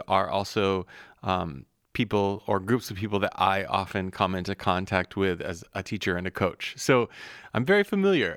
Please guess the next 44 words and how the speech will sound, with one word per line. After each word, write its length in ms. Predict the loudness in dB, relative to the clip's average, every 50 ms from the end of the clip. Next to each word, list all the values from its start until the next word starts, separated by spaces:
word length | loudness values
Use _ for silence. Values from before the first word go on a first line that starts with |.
| -6
and 260 | -4 -4 -4 -4 -4 -6
it's 300 | -6 -8 -8 -10 -10 -8
interesting 520 | -6 -4 -4 -4 -6 -4 -2 -2 0 0
to 120 | -2 -6 -6
think 260 | -2 -2 -2 -2 0
about 280 | 0 2 2 0 0 -4 -8
who 240 | -4 -2 0 0 0
exactly 640 | 0 -2 -2 0 0 0 0 -2 -2 -4 -4 -4 -2 -2
is 460 | 0 0 2 0 -2 -4 -8 -12 -16 _ -20 -20 -20 -20 -20 -20 -20 _ _ _ _ -10 -6
a 80 | -6
professional 640 | -4 -4 -2 0 2 2 2 2 0 -2 0 -2 -2
voice 400 | -2 0 0 0 0 0 -2 -2
user, 420 | 0 0 0 0 0 -2 -2 -2
because 260 | -4 -4 -4 -2 0
I 60 | 0 0
think 180 | 0 0 0 2
a 40 |
lot 180 | 2 2 2 2
of 60 | 2
times 300 | 0 0 0 0 0 -2
we 100 | -2 -2
do 300 | 0 2 2 2 2 2
think 320 | 0 -2 -2 -2 -2 0 2
of 180 | 0 0 0
singers, 560 | -2 -2 -2 0 2 2 2 0 -2 -6 -10 -16 _ -20 -20 -20 -20 -20 -20 _ _ -12
um, 440 | -8 -8 -6 -6 -6 -8 -10 -10 -12 -14 -14 _ -6
and 320 | -4 -4 -4 -6 -8 -10
performers 800 | -8 -8 -8 -4 -2 0 0 2 2 2 0 0 0 -2 -2 -4 -6
and 200 | -8 -8 -6 -6 -4
actors, 520 | -4 -4 -4 -4 -2 -2 -2 -2 -4 -6
et 100 | -8 -6
cetera. 460 | -4 -2 -2 0 0 -2 -4 -4 -6 -4
But 180 | -4 -4 -2 -2
yeah, 260 | 0 0 0 0 0
there 140 | -2 -2 -4
are 40 | -4
so 280 | -4 -4 -2 -2 0 0
many 280 | 0 0 0 0 0
of 120 | 0 0 0
us 180 | -2 -4 -4
that 220 | -6 -6 -6 -6 -6
need 300 | -6 -4 -2 -2 -2 -2
our 160 | -2 -4 -4
voice 500 | -2 0 2 2 2 2 0 -4 -10 -16